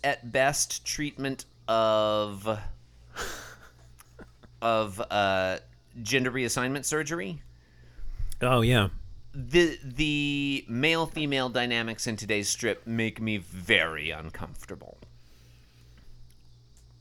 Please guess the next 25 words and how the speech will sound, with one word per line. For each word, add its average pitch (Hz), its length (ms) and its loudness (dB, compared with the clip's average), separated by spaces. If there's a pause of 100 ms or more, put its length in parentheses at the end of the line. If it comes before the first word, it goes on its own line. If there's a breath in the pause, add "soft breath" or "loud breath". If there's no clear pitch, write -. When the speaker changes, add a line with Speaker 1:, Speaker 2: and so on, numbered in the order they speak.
(1400)
Speaker 2:
Really? 330 380 4 (680 soft breath)
Speaker 1:
Well, 269 480 4 (140)
I 196 100 2
just, 202 400 0 (160)
<clears throat> - 760 -4
it 143 120 -4
just, 175 240 -2
yeah, 127 300 6 (180)
yeah. 113 340 6
The 135 200 4
way 185 220 6
the 175 100 2
female 147 400 0
characters 110 500 0
are 101 80 2
drawn, 87 500 -2 (580 loud breath)
I 107 60 2
feel 156 220 0
like 131 320 4
they're, 110 280 4 (240)
they're 117 180 2
just - 240 -4
like, 107 220 0 (100)
like 107 240 -2
they're 101 200 2